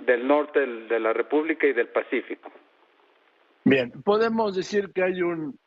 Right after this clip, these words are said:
Speaker 2: hay un especial interés por, eh, los programas sociales del presidente López Obrador y por las obras emblemáticas. Estamos hablando, ya no sé qué porcentaje le toque ahora al aeropuerto Felipe Ángeles, qué proporción se plantee,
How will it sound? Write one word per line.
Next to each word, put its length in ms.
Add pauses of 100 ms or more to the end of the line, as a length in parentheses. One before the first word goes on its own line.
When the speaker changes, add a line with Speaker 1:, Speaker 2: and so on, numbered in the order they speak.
(920)
Speaker 2:
hay 120
un 120
especial 480
interés 440
por, 200
eh, 140
los 160
programas 400
sociales 360
del 140
presidente 420
López 280
Obrador 480
y 140
por 200
las 180
obras 300
emblemáticas. 720 (440)
Estamos 400
hablando, 400
ya 200
no 120
sé 200
qué 120
porcentaje 760
le 260
toque 300
ahora 320
al 100
aeropuerto 640
Felipe 320
Ángeles, 360
qué 180
proporción 680
se 140
plantee, 520